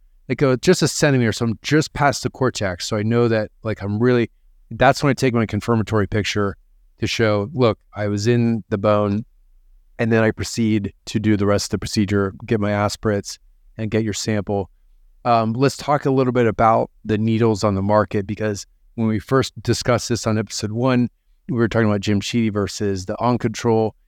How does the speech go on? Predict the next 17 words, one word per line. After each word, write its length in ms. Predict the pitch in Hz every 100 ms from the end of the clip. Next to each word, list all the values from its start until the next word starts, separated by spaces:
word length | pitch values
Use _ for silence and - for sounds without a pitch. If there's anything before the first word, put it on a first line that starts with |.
| _ -
I 80 |
know 160 | 117 117
that 120 | 110
you 120 | 117
switched 380 | 123 - 127 -
to 100 | 120
the 80 | 110
OnControl, 800 | 110 113 - 113 - 110 107 107
which 320 | 104 - - -
has 160 | 110 95
been, 480 | 117 104 101 107 -
that's, 300 | 110 98 -
that 160 | - 107
was 140 | 98
six 300 | - 123 -
years 200 | 123 110
ago. 340 | 104 104 101